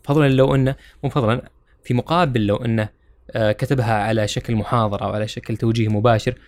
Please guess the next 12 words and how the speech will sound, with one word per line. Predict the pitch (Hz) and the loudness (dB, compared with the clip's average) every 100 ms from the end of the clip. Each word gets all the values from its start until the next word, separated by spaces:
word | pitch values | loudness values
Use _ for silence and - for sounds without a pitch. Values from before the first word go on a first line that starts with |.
| - _ - | -20 _ 0
مهما | 143 147 | 2 2
ساق | 135 151 143 127 | 0 0 -2 -2
عليها | 131 139 131 | 0 2 0
الحجج | 123 143 135 | 0 -2 0
والبراهين | 135 135 139 131 139 135 | 0 2 0 2 2 2
والأدلة، | 143 139 139 135 139 143 - - - _ - | 2 2 2 2 2 0 -2 -4 -20 _ -2
إلا | 170 165 170 | 2 2 4
أنها | 165 147 160 185 - _ _ _ | 4 4 2 -2 -6 _ _ _
يعني، | 131 120 123 127 127 | 0 2 4 4 4
آه، | 123 123 - | 2 0 -2
الطرف | - 143 139 | -2 -2 0
الآخر | 143 - | -2 -2